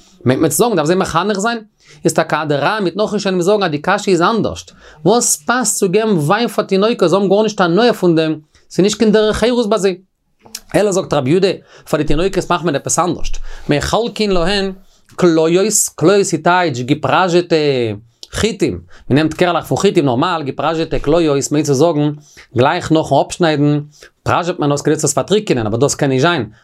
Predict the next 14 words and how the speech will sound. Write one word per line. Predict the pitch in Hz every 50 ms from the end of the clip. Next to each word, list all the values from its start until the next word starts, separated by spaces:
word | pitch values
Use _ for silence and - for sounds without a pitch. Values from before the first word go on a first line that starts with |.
| _ -
וואס | 113 - -
איז | 113 -
חדש. | - 165 196 220 165 123 95 - - - - - _ _ _ _ - _ - -
חדש | - 143 160 156 165 160 147 -
איז | 135 120 123
אויסער | - 214 - - 185 160
דער | 143 151 139 135
ערשטן | 135 147 160 156 160 - 165 147
טאג | 151 160 151 147 -
פסח | - 156 170 - 175 143 147
און | 143
נאך | 131 117
אויסער | 143 156 156 - 165
חדש. | - 214 240 196 151 113 - -